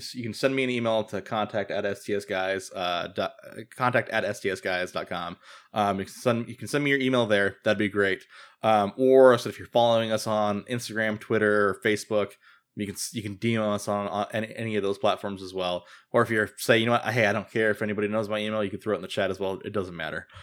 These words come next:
Um, so what we'll do is, yeah, we're gonna give this about five minutes. Um, like I said, the after party will get started. I'm gonna go ahead 'cause I can't dual do the streams at the same time.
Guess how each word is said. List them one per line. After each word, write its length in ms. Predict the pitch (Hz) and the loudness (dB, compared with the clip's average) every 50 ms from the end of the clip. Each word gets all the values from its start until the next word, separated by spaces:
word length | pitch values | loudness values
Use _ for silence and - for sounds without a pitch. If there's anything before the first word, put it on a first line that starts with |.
| - - _ - | -20 -16 _ 0
Um, 320 | 107 104 98 92 90 92 92 | 0 2 2 2 0 -4 -6
so 200 | - - 104 92 | -6 -4 -4 -4
what 260 | 92 90 101 120 127 | -4 -2 0 0 2
we'll 120 | 127 117 | 2 0
do 340 | 113 - 120 110 107 104 101 | 0 0 0 2 4 4 2
is, 380 | 101 - 107 101 95 - - - _ - - - _ _ - | 2 0 -4 -6 -6 -6 -10 -16 _ -20 -20 -20 _ _ -6
yeah, 280 | - 110 92 92 92 87 | -2 -2 -2 -2 -4 -6
we're 180 | - 101 104 110 | -6 -4 -2 0
gonna 120 | 113 113 107 | 0 0 4
give 160 | 117 123 120 | 4 4 6
this 240 | 120 117 117 - - | 6 4 4 2 0
about 360 | 117 113 113 110 110 - - - - - | 4 6 6 8 6 4 0 -10 -2 6
five 360 | 143 135 139 143 143 135 135 | 8 10 12 12 10 10 8
minutes. 480 | 143 139 139 143 139 - - - - - _ _ _ _ _ - | 4 4 4 4 2 0 -6 -8 -8 -10 _ _ _ _ _ 2
Um, 420 | 120 113 113 110 107 104 101 101 | 4 6 6 6 6 4 2 0
like 80 | 98 98 | -2 -4
I 40 | - | -2
said, 140 | 113 101 92 | -2 -2 2
the 120 | 110 117 | 4 6
after 160 | 120 117 110 | 6 6 4
party 240 | - 131 123 120 117 | 4 4 4 4 4
will 120 | 110 110 107 | 2 0 -2
get 120 | 110 104 | -4 -6
started. 440 | - - - 120 120 120 120 120 117 | -2 4 6 6 8 8 6 6 4
I'm 60 | 127 - 107 | 2 -4 -4
gonna 100 | 107 104 | -2 0
go 80 | 101 110 | 2 2
ahead 260 | 107 113 123 113 110 110 | 2 4 4 2 0 -2
'cause 120 | - 117 110 | -8 -4 -2
I 80 | 104 101 | -2 -2
can't 320 | - - 127 120 110 - - - - 98 113 - | -2 -2 -2 -2 -2 -4 -10 -20 -20 -20 -16 -6
dual 540 | - 127 123 123 123 123 123 120 120 117 107 | -2 0 2 6 8 8 8 8 6 4 0
do 160 | 104 120 117 | 0 0 0
the 80 | 110 107 | 0 -2
streams 380 | - - - 123 131 127 123 117 | -4 -4 0 0 0 2 0 -2
at 100 | - - | -4 -8
the 60 | - | -8
same 200 | 107 123 120 110 | -4 -4 -2 -2
time. 360 | 104 120 113 113 123 123 123 | 0 0 2 4 2 2 0